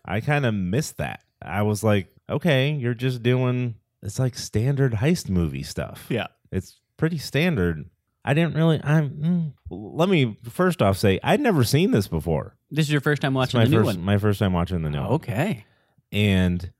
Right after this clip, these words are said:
Speaker 1: I was like, "Oh, are they gonna be like," 'cause I'm like, "This is two thousand one."
Speaker 2: Mm-hmm.
Speaker 1: I'm like, "Oh,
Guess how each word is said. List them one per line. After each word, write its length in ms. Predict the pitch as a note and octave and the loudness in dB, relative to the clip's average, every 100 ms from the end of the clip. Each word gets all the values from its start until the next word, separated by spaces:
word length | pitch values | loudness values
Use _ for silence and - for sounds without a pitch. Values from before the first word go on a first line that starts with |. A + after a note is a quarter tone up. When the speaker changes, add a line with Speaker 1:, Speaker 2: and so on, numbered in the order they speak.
| - | -4
Speaker 1:
I 120 | F#2 | 2
was 140 | A2+ A#2+ | 2 2
like, 160 | A2 - | 0 2
"Oh, 500 | F#3+ G#3 B2+ E2 D#2 _ _ - | 4 6 6 4 0 _ _ -4
are 160 | G2 | 2
they 160 | G#2+ B2 | 4 4
gonna 200 | C3+ B2 | 4 2
be 160 | A2+ A#2 | 2 2
like," 440 | A2 G#2+ G2+ F#2 | 4 4 2 -4
'cause 180 | - G2+ | -4 0
I'm 140 | G#2+ G#2+ | 0 0
like, 120 | F#2 | -2
"This 100 | G2 | -4
is 120 | G#2+ | -6
two 140 | - | -6
thousand 420 | A2+ A2 B2+ D3 C3 | -2 0 0 -2 -2
one." 520 | G#2 D#2+ C#2 C#2+ F2 | -2 -2 -4 -6 -2
Speaker 2:
Mm-hmm. 320 | F#3 D3 A2 - | -2 -2 -4 -8
Speaker 1:
I'm 100 | E2+ | -4
like, 120 | F#2+ G2+ | -4 -2
"Oh, 380 | B2+ C3+ A2 | 0 0 0